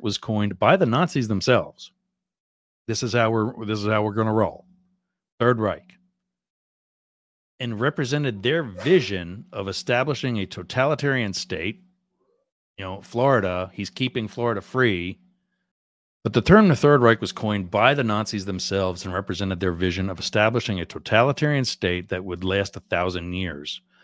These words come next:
following the Holy Roman Empire, First Reich, which did last a thousand years,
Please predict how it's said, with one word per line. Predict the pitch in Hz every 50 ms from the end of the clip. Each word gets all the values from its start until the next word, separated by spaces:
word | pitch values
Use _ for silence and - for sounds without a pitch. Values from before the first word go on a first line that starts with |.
| _ _ _ _ _ _ _
following | - 107 110 123 120 110 101 98 92 90 95 95
the | - 85
Holy | - - 104 101 101
Roman | 92 98 95 92 92 98
Empire, | - 139 143 - - 92 80 73 71 73 82 95 - _
First | _ - - - 143 143 - - -
Reich, | 90 82 90 -
which | - 98 - - - -
did | - 135 156 170 139
last | 101 90 80 73 - -
a | 85
thousand | - 85 76 78 80 76 78 80 78
years, | 76 71 69 92 120 -